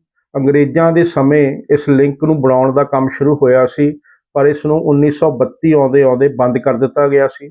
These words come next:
ਫਿਰ ਦੋ ਹਜ਼ਾਰ ਦਸ ਦੇ ਵਿੱਚ ਜਿਹੜਾ ਰੇਲਵੇ ਬਜਟ ਆਇਆ ਸੀ, ਉਸ ਦੇ ਵਿੱਚ ਵੀ ਇਸ ਪ੍ਰੋਜੈਕਟ ਨੂੰ ਸ਼ੁਰੂ ਕਰਨ ਦੀ ਗੱਲ ਕੀਤੀ ਸੀ, ਜ਼ਿਕਰ ਹੋਇਆ ਸੀ, ਪਰ ਜ਼ਮੀਨ ਪ੍ਰਾਪਤੀ ਤੇ ਵਿੱਤੀ ਕਾਰਨਾਂ ਕਰਕੇ ਇਸ ਨੂੰ ਉਦੋਂ ਵੀ ਰੋਕ ਲਿਆ ਗਿਆ ਸੀ।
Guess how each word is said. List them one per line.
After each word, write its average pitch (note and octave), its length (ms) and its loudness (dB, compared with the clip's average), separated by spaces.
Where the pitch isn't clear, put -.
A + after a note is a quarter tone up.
ਫਿਰ E3+ 240 0
ਦੋ D#3+ 200 0
ਹਜ਼ਾਰ D#3+ 240 2
ਦਸ C3+ 340 -2
ਦੇ D#3+ 140 4
ਵਿੱਚ D#3+ 180 0
ਜਿਹੜਾ D3+ 300 0
ਰੇਲਵੇ C#3 340 2
ਬਜਟ C3 300 0
ਆਇਆ C3 280 2
ਸੀ, C3 240 -8
ਉਸ D#3 280 -2
ਦੇ F3+ 100 2
ਵਿੱਚ D3+ 300 -2
ਵੀ D3+ 100 2
ਇਸ D3 140 -2
ਪ੍ਰੋਜੈਕਟ C3 460 -4
ਨੂੰ C#3+ 160 2
ਸ਼ੁਰੂ D#3 320 0
ਕਰਨ C#3 200 0
ਦੀ C3+ 160 -2
ਗੱਲ C3 160 2
ਕੀਤੀ B2 380 -4
ਸੀ, C#3+ 220 -4
ਜ਼ਿਕਰ D3 320 0
ਹੋਇਆ C#3+ 320 2
ਸੀ, D#3 260 -6
ਪਰ D#3 240 -2
ਜ਼ਮੀਨ C#3 520 0
ਪ੍ਰਾਪਤੀ D3+ 680 -2
ਤੇ D#3+ 180 -2
ਵਿੱਤੀ D3 400 -2
ਕਾਰਨਾਂ C#3 380 0
ਕਰਕੇ C3+ 460 -2
ਇਸ D3+ 260 -4
ਨੂੰ D#3+ 180 -4
ਉਦੋਂ D3+ 260 2
ਵੀ D3+ 160 2
ਰੋਕ D3 260 0
ਲਿਆ A#2+ 200 2
ਗਿਆ G#2+ 260 -2
ਸੀ। - 140 -20